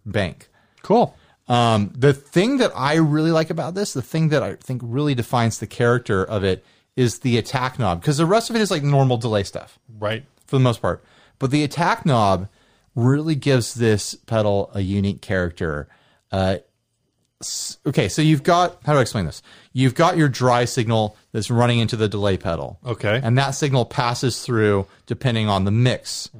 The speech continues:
Speaker 2: Right.
Speaker 1: setting. It's taking your dry signal and this, the, and before it's applied to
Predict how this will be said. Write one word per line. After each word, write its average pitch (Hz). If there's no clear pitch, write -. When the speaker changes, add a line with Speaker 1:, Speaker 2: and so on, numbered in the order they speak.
Speaker 2:
Right. 101
Speaker 1:
setting. 80
It's 143
taking 208
your 185
dry 147
signal 107
and 120
this, 123
the, 123
and 139
before 180
it's 165
applied 131
to 113